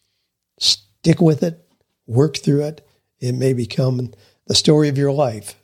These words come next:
as it has for Bono. Well, let's go to some questions here. Chad says, "How do you determine what materials you're going to use as free marketing resources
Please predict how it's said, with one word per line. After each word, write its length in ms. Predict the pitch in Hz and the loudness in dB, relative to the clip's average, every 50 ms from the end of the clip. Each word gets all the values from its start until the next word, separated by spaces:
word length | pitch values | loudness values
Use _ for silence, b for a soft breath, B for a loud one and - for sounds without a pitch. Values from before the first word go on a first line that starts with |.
| _ _ | _ _
as 200 | - 117 113 113 | -8 -6 -6 -4
it 80 | 123 107 | -6 -6
has 200 | 123 113 107 101 | -6 -6 -6 -8
for 160 | - - 135 | -8 -6 -6
Bono. 440 | 117 117 113 110 104 107 104 101 - _ _ B B B B B B - | -6 -6 -8 -8 -10 -12 -14 -16 -18 _ _ B B B B B B 2
Well, 120 | 139 139 | 2 4
let's 180 | 156 156 151 - | 4 2 0 0
go 120 | - 165 | 0 2
to 100 | 147 135 | 2 0
some 180 | - - 139 127 | 0 -2 -2 -2
questions 500 | - 156 143 139 135 - - 110 101 - | 0 0 0 0 -2 -4 -6 -6 -4 -4
here. 160 | 127 110 113 | -4 -6 -6
Chad 380 | 110 - - 131 123 127 120 - | -4 -2 -2 -2 -2 -2 -2 -4
says, 340 | - 120 113 110 110 - b b b b b - | -4 -4 -4 -4 -6 -8 b b b b b -4
"How 120 | - 180 | 0 4
do 60 | 302 311 | 4 4
you 80 | 302 | 4
determine 440 | - 285 - - 180 202 196 170 160 | 4 2 0 2 2 2 4 4 4
what 140 | 151 147 220 | 2 2 0
materials 460 | 165 139 131 - 156 147 143 135 127 | -2 -2 -2 0 0 2 2 2 2
you're 120 | 123 123 | 0 0
going 240 | 120 139 131 127 120 | 0 -2 -2 -2 -2
to 60 | 113 | -4
use 200 | 123 131 131 123 | -2 -2 -2 -2
as 120 | 120 110 - | -2 -4 -6
free 400 | - - - 123 127 160 175 180 | -6 -8 -6 0 2 4 4 4
marketing 560 | 160 135 147 160 165 - 220 190 180 160 131 | 2 -2 -2 -6 -6 -2 -2 0 0 0 0
resources 800 | 120 113 104 101 - - 107 107 101 98 - 127 127 - - | -2 -2 -2 -4 -4 -4 -6 -8 -8 -10 -8 -8 -6 -8 -8